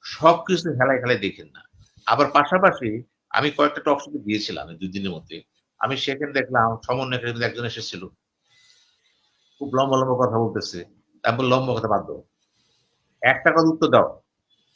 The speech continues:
কিছু হবে না, দেখাই দেবো, কিচ্ছু করতে পারবে না, এই সমস্ত ফালতু কথা বাদ দাও।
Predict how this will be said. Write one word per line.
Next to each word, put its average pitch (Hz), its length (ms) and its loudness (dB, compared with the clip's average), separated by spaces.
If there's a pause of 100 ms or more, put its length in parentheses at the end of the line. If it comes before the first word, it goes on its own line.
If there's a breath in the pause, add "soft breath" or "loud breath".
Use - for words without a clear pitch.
কিছু 160 260 6
হবে 160 160 8
না, 156 60 6
দেখাই 151 260 6
দেবো, 143 200 2
কিচ্ছু 185 260 0
করতে 147 160 4
পারবে 92 160 2
না, - 200 -14 (680)
এই 143 100 0
সমস্ত 180 240 2
ফালতু 180 340 6
কথা 190 140 4
বাদ 180 200 8
দাও। - 300 4